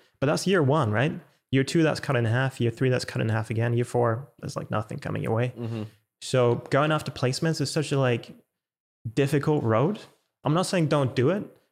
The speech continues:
Speaker 1: but I'm just saying have, like, a backup plan too, 'cause you can do both. You can do, like, the funnels thing, you can do marketing,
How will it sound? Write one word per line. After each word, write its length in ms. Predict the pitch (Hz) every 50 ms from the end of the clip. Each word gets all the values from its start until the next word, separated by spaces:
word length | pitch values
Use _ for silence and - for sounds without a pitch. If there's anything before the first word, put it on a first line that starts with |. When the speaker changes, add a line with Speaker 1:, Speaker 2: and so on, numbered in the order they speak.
| _ -
Speaker 1:
but 80 | 147 147
I'm 80 | 147
just 160 | 147 160 -
saying 180 | - 170 165 151
have, 120 | 160 160
like, 140 | 151 143 135
a 40 | 120
backup 380 | 104 117 120 143 - - - -
plan 240 | - 117 107 107
too, 220 | - - 147 135 113
'cause 140 | - 117 113
you 80 | 131 143
can 80 | 185
do 80 | 202 202
both. 420 | 151 - - 160 170 131 - -
You 80 | 123 117
can 120 | - 135
do, 180 | 127 131 131 127
like, 140 | 120 107 -
the 60 | -
funnels 380 | - - 127 135 139 139 139 -
thing, 320 | - 139 139 139 139 131
you 80 | 120 107
can 140 | - 113 107
do 140 | 113 113
marketing, 520 | 107 113 127 127 - 135 127 123 123 -